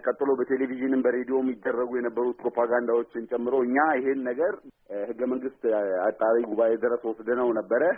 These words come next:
የጂሃዳዊ አረካቱንም ደግሞ እስከዛው ድረስ ወስደነው ነበር፣ እስከ ላይ ድረስ ወስደነው ነበር እና፣ እ፣ እነዚህ ሰዎች ሰብአዊ መብት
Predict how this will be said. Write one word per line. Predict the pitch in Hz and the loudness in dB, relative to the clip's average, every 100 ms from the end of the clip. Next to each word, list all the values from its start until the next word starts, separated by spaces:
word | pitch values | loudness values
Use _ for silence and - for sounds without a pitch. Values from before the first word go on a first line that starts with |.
| - 101 | -4 -6
የጂሃዳዊ | 110 107 131 131 135 | -4 2 2 2 2
አረካቱንም | 127 120 127 117 123 120 | 2 0 -4 -6 -6 -10
ደግሞ | 117 120 151 | -10 -8 -8
እስከዛው | 147 123 113 120 | -6 -6 -4 -6
ድረስ | 120 120 | -6 -10
ወስደነው | 110 110 127 127 | -10 -6 -4 -2
ነበር፣ | 110 101 | -4 -6
እስከ | 98 - | -6 -2
ላይ | 107 110 | 0 0
ድረስ | 107 120 - _ _ 101 | 2 0 -2 _ _ -2
ወስደነው | 120 113 120 123 117 | -2 0 2 2 2
ነበር | 98 104 123 | 2 2 2
እና፣ | 131 131 - - _ _ _ - | 4 2 0 -8 _ _ _ -2
እ፣ | 117 120 113 113 | 2 4 6 4
እነዚህ | 139 143 151 160 | 4 2 0 -2
ሰዎች | 147 175 165 | 0 -2 0
ሰብአዊ | 131 131 131 | 2 4 2
መብት | 127 120 | -2 -8